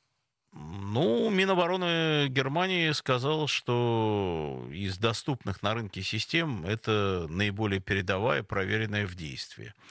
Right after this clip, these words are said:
Используются они на израильских, на американских танках. Пока, э, непонятно, будут ли ее закупать двенадцать европейских стран,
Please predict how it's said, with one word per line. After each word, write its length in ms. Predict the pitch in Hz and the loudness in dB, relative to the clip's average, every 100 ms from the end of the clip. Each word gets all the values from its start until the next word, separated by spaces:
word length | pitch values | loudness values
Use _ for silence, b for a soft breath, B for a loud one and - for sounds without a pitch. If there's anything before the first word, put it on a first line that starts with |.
| B B B B B - | B B B B B -10
Используются 640 | - 131 127 120 104 107 | -4 0 0 0 0 0
они 200 | 101 95 | 0 -2
на 360 | 90 82 85 - | -4 -6 -8 -10
израильских, 680 | - 92 120 185 170 - - | -12 -4 0 0 0 -8 -8
на 80 | 73 | -6
американских 760 | 69 69 87 - 160 - 135 | -6 -8 -6 -4 -4 -4 -10
танках. 540 | - 117 110 - - - b b b b b b b - _ | -2 -2 -2 -6 -12 -14 b b b b b b b -20 _
Пока, 640 | 143 143 220 226 220 185 - - | 0 2 2 4 6 4 -2 -2
э, 380 | 139 135 131 | 0 2 2
непонятно, 1400 | 135 151 185 175 180 196 156 120 - 110 107 104 101 101 98 | 2 2 2 2 0 2 0 0 -2 0 2 2 0 0 0
будут 260 | 135 135 | 0 0
ли 120 | 123 120 | 2 2
ее 180 | 117 | 2
закупать 560 | 110 113 - 120 131 95 | 0 -2 -6 0 0 2
двенадцать 640 | 98 127 131 113 - - 101 | 0 2 2 0 -6 -6 -2
европейских 800 | 101 110 120 - 117 - 110 | 0 2 0 -2 -6 -4 -6
стран, 460 | - - 123 104 87 | -6 0 0 0 -4